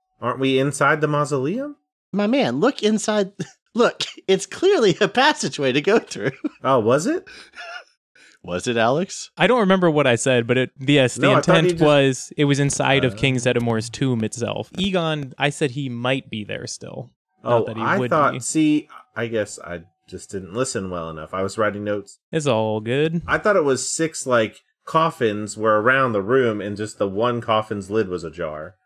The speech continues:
Speaker 3: That's pretty much it. Like, it's a tomb, like, a stone coffin that's, like, six feet tall, and the stone lid is tilted off at, like, a thirty degree angle from where it should be,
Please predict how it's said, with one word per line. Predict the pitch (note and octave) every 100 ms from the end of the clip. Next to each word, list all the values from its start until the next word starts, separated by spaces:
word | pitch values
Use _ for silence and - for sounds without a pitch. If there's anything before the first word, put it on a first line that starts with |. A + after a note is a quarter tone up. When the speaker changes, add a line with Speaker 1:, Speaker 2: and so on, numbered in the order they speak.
| _ _
Speaker 3:
That's | D3 -
pretty | E3 C#3+
much | B2 A#2
it. | A#2+ G#2
Like, | A#2+ A2+
it's | B2+ B2
a |
tomb, | A#2 - F3 D#3 C3+ B2+ B2 A#2+ _
like, | C3+ B2+
a | A#2+
stone | - F3+ E3
coffin | D#3 C#3+ C#3 B2+
that's, | A#2+ B2+
like, | A2+
six | - D3+ -
feet | - C3+ -
tall, | C#3 B2 G#2 G#2 G#2+ _ _
and | D3+ C#3 C3+
the | C3+
stone | B2 - D3 C#3+ D3 C#3
lid | C3+ D3 C3 A#2+
is | C3 B2 A#2+ -
tilted | - D#3+ D3+ - D3+ C#3+ C#3 C3+
off | C3 -
at, | B2+
like, | A#2+ A2+ B2+
a |
thirty | B2 C3 C3
degree | B2+ B2 B2 A#2+
angle | A#2 A#2+ A#2 G#2+
from | G#2+ A#2+
where | A2+ G#2
it |
should | - E3 D#3
be, | D#3+ D#3